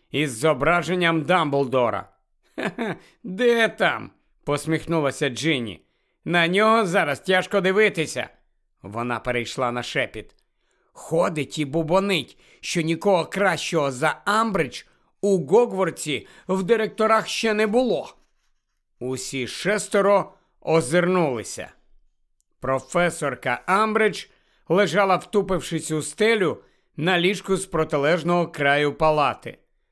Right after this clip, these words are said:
Дамблдор сам пішов до лісу рятувати її від кентаврів. Як він це зробив, і як йому без найменшої подряпинки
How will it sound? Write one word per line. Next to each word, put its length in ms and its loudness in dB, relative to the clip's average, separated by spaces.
Дамблдор 800 2
сам 360 0
пішов 440 -2
до 180 0
лісу 540 -2
рятувати 640 2
її 200 2
від 160 -2
кентаврів. 640 0
Як 480 0
він 200 -2
це 200 2
зробив, 600 2
і 260 0
як 320 2
йому 440 2
без 240 -2
найменшої 600 0
подряпинки 880 0